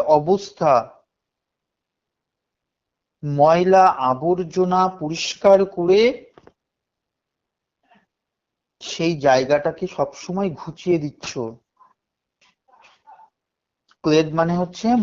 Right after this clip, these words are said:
ময়লা আবর্জনা মল, আর গ্লানি মানে হচ্ছে এই যে অস্বাস্থ্যকর অবস্থা, এগুলো সব সময় তুমি পরিষ্কার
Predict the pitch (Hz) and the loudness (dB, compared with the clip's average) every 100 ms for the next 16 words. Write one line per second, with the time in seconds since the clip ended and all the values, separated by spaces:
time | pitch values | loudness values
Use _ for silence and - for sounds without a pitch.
0 | 165 139 143 147 160 185 - 135 131 147 | 0 0 2 2 4 4 4 -2 0 -4
1 | 143 147 170 180 160 135 143 170 220 254 | -6 -6 0 0 0 0 2 2 0 -4
2 | _ _ _ _ _ 127 110 113 131 139 | _ _ _ _ _ -8 -8 -2 0 0
3 | 160 175 180 190 190 233 196 160 170 - | -2 -4 -2 -4 -4 -4 -2 -2 -4 0
4 | 151 160 - 196 - - 220 226 220 170 | 2 0 0 -2 -4 -10 0 4 4 2
5 | 170 - - 135 - _ _ _ _ _ | -2 -4 -6 -6 -6 _ _ _ _ _
6 | _ _ _ - 123 135 156 - 160 156 | _ _ _ -10 -8 -4 -6 -2 -6 -6
7 | - - 185 208 262 320 165 147 139 139 | -10 -6 2 2 2 -2 -10 -10 -10 -12
8 | 143 - - | -12 -6 0